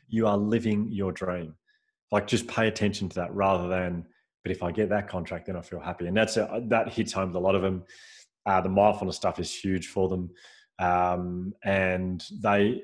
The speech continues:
they have opportu-, I mean, the opportunities for them to be kind, what it leads to compared to your average person like you or me, Liam. But, like, if they are walking down the street,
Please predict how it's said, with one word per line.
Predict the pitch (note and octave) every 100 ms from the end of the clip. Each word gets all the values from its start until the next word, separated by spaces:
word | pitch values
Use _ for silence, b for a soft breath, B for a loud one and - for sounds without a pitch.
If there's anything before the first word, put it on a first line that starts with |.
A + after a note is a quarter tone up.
| -
they | A2+
have | G2 A#2+
opportu-, | A2+ A2+ -
I |
mean, | B2 A2
the | A2
opportunities | A#2 - C3+ A#2+ A2
for | -
them | F#2+ G2
to | F#2
be | F#2
kind, | - G2 F#2 F2+ A#2 _ b b b b _ _ _ _
what | A#2 B2
it | A#2+ G2+
leads | G2+ G2+
to | G2+ F#2
compared | E2 G#2+ B2 A#2+
to | G#2+ G#2
your | G2
average | G2 G2 F#2
person | - G2+ G2+
like | G2 G#2
you | G2+
or | F#2+
me, | F#2+
Liam. | F#2+ F#2 F2+ F2+
But, | G#2+
like, | A2 G2
if | A#2
they | - A#2+ A#2+ A#2+
are |
walking | A2+ G#2+ G2+
down | G2+ F#2+
the |
street, | F#2 - A2 F#2